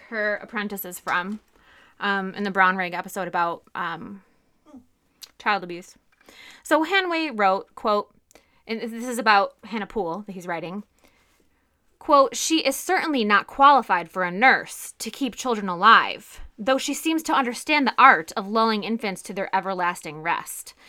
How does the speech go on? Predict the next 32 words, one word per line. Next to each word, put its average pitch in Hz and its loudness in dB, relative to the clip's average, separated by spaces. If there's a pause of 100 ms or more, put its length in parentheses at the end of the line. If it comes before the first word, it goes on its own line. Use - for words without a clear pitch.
(320)
This 320 0
woman 233 4
began 214 0
to 208 -8
prepare 226 -4
shrouds 226 6
on 196 2
the 185 -6
nineteenth 202 -4
of 170 -8
March, 175 -2
seventeen 190 -8
sixty-five, 185 4 (280)
and 214 -2
her 240 0
last 220 4
burial 175 -2
was 185 -6
on 180 0
the 165 -10
twenty-fifth 185 -6
of 214 -4
January, 165 -6
seventeen 170 -8
sixty-six." - -12 (440)
Hanway's 311 2
activism 190 0
prompted 214 2
the 202 -6
redirection 196 -2
of 190 -8
resources, 180 -8